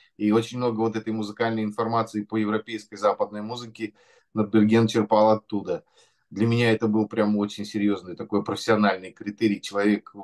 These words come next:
по-, просто для того, чтобы собирать информацию, выучил язык вообще.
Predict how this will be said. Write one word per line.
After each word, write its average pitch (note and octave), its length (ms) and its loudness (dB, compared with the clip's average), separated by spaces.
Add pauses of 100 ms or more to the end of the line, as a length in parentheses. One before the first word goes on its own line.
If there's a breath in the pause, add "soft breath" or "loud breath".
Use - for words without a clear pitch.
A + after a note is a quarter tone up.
(140)
по-, G#2 200 2
просто A2+ 380 -2
для G#2 140 -2
того, G#2+ 240 2
чтобы A2+ 340 0
собирать A#2 480 2
информацию, A#2 640 -4
выучил A#2 460 -16
язык A#2 500 -12
вообще. G2 500 -8